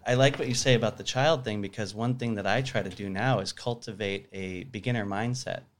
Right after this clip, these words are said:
because that's what the child is. It's sort of like this beginner, this humility of like, "I wanna learn,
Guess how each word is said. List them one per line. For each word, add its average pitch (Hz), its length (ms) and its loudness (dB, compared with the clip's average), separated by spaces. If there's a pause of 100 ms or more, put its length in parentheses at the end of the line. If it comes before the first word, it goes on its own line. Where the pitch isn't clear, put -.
(480)
because 107 380 0
that's 113 360 2
what 110 140 -2
the 104 60 -6
child 117 400 4
is. 92 140 -4
It's 90 140 -6
sort 107 160 -2
of 101 100 0
like 90 220 -4
this - 220 -6
beginner, 110 480 2
this 87 180 -6
humility 101 560 -2
of 90 180 -6
like, 90 260 -6
"I 98 80 -4
wanna 104 240 -2
learn, 95 400 0